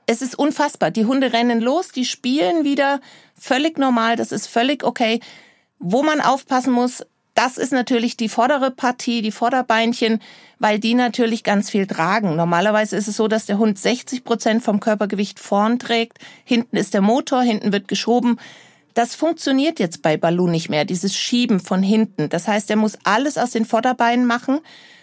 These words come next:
Da ist es ganz gut, das macht die Daniela auch, dass man die muskuläre Struktur vorne gut massiert, dass die locker bleiben,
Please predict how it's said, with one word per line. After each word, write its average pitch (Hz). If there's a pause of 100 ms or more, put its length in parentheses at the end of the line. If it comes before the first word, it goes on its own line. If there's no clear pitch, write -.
(160)
Da 214
ist 320
es -
ganz 254
gut, 254
das 214
macht 208
die 214
Daniela 190
auch, 302 (440)
dass 233
man 214
die 220
muskuläre 254
Struktur 240
vorne 247
gut 220
massiert, 226
dass 196
die 185
locker 220
bleiben, 190